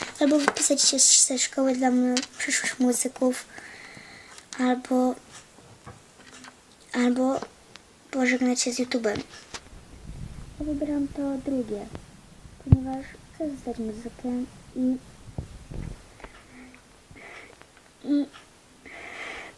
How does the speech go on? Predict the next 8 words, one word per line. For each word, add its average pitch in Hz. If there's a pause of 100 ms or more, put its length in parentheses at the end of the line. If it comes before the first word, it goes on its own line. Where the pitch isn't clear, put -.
(460)
szkoda 330
słów, 269
ja 285
przepraszam. - (1300)
Ja, 415
ja 440
przepraszam. - (880)
No, 320